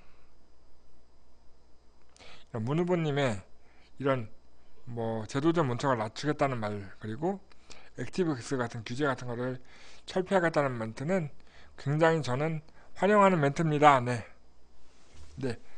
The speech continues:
첫 번째 뉴스였고요. 우리 모두 투표 열심히 합시다. 네. 다음 뉴스는요. 서울시가 중소기업의 예비 창업자 알앤디 기술 개발에 삼십구억을 지원한답니다.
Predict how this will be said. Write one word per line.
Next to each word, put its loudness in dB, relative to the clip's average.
첫 -8
번째 2
뉴스였고요. 0
우리 2
모두 6
투표 2
열심히 4
합시다. 0
네. -4
다음 6
뉴스는요. 2
서울시가 8
중소기업의 10
예비 8
창업자 10
알앤디 8
기술 6
개발에 8
삼십구억을 8
지원한답니다. 4